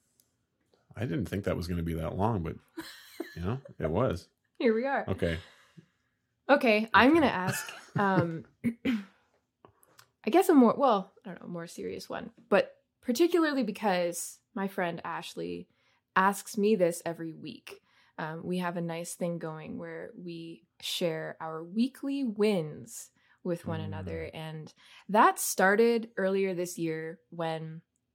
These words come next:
Speaker 2: I don't know, we were talking one day, I hope she doesn't mind me talking about this. We were talking one day about how,
Speaker 1: <laughs>
Speaker 2: um, you know, like, on social media and in conversations with friends and family when you're catching up, like, you share the really big things,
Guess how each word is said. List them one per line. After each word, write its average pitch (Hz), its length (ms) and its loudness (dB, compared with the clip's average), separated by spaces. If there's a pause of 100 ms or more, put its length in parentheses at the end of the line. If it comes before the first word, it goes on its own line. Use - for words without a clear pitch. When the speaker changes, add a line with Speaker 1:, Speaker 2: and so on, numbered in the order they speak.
(840)
Speaker 2:
I 330 60 4
don't 427 100 8
know, 269 80 8
we 202 140 6
were 220 80 6
talking 233 380 2
one 220 120 4
day, 190 260 4
I 185 60 -2
hope 208 140 -4
she 208 120 -4
doesn't 170 200 -4
mind 147 180 -10
me 143 60 -16
talking - 280 -16
about - 140 -14
this. - 160 -14
We 190 120 4
were 208 80 6
talking 254 300 4
one 254 140 8
day 208 140 6
about 180 240 2
how, 165 360 -2 (280)
Speaker 1:
<laughs> - 260 -16
Speaker 2:
um, 165 480 2 (640)
you 254 100 6
know, 175 400 8
like, 220 320 2
on 214 160 6
social 233 320 4
media 302 580 4
and 175 400 -2 (160)
in 190 220 2
conversations 190 720 0
with 180 160 -6
friends 175 300 0
and 180 120 -4
family 185 300 4
when 170 160 -2
you're 165 100 -6
catching 175 400 -4
up, 165 240 -2
like, 202 240 -2
you 240 200 2
share 277 460 2
the 269 120 2
really 190 260 2 (120)
big 151 280 -2
things, 302 580 -2